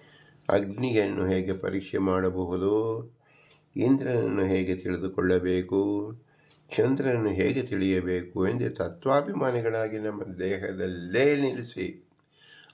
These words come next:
ಅವರ ಮೂಲಕ ನಮ್ಮ ಗುರು ಹಿರಿಯರಿಗೆ ತಿಳಿಸಿ, ಅವರಿಂದ ನಮ್ಮ ತಂದೆ ತಾಯಿಗಳು ತಿಳಿಸಿ, ಈ ತನುವನ್ನು ಭಗವಂತ ನಿ-, ನಮಗೆ ನೀಡಿದ್ದಾನೆ.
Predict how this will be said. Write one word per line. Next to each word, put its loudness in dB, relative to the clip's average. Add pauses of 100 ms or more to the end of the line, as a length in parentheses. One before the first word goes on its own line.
ಅವರ 4
ಮೂಲಕ 2 (960)
ನಮ್ಮ -6
ಗುರು -4
ಹಿರಿಯರಿಗೆ -4
ತಿಳಿಸಿ, -2
ಅವರಿಂದ -2
ನಮ್ಮ 0
ತಂದೆ -6
ತಾಯಿಗಳು -4
ತಿಳಿಸಿ, -4
ಈ -2
ತನುವನ್ನು -2 (1300)
ಭಗವಂತ 2
ನಿ-, -2
ನಮಗೆ -4
ನೀಡಿದ್ದಾನೆ. -2